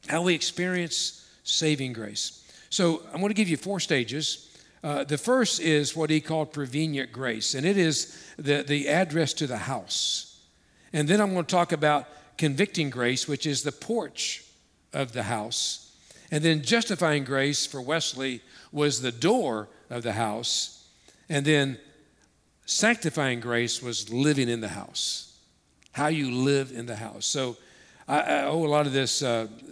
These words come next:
to my original learnings at Asbury Seminary. I went back and listened to Doctor Charles Goodson, who's a professor at Asbury, and revisited some of my theological grounding, and, uh, very helpful stuff. Let's talk about prevenient grace. It's a, it's a unique word to Methodist.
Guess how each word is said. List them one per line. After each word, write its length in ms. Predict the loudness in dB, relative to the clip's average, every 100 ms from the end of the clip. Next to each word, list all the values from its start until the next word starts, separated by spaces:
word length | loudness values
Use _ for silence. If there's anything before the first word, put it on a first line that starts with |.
| -12
to 120 | -8 -2
my 220 | 0 0
original 520 | 0 -2 -2 -6 -6
learnings 460 | -6 -6 -4 -4 -2
at 80 |
Asbury 440 | 0 0 -2 -4 -4
Seminary. 520 | -4 -4 -2 -2 -2
I 40 |
went 140 | -2 -2
back 220 | -2 0
and 140 | -4 -8 -18 -10 0
listened 320 | 0 0 -2
to 80 | 0
Doctor 260 | -2 -2
Charles 300 | -6 -6 -6
Goodson, 380 | -6 -6 -4 -4
who's 180 | -6 -6
a 40 |
professor 380 | -8 -4 -4 -2
at 60 | -4
Asbury, 560 | -4 -4 -6 -4 -6 -10 -18 -10
and 180 | -4 2
revisited 520 | 2 4 4 2 0
some 160 | 0
of 20 | 0
my 140 | -2
theological 640 | 0 0 2 0 -2 -8
grounding, 580 | -6 -2 -2 -2 -6 -6 -14 -20 -20 -20 _ -8
and, 280 | -6 -4
uh, 40 | -2
very 220 | 0 0
helpful 280 | 0 -2 -6
stuff. 540 | -6 -2 -4 -4 -12 -20 _ _ _ 0
Let's 140 | 2
talk 140 | 4 6
about 180 | 4
prevenient 560 | 4 2 4 4 2 -2
grace. 320 | -2 -2 -2
It's 140 | -2 0
a, 100 | 0
it's 120 | -2
a 60 |
unique 400 | -2 0 2 0 -4
word 360 | -4 -4 -4
to 80 | -6
Methodist. 720 | -4 -4 -2 -4 -4 -6 -10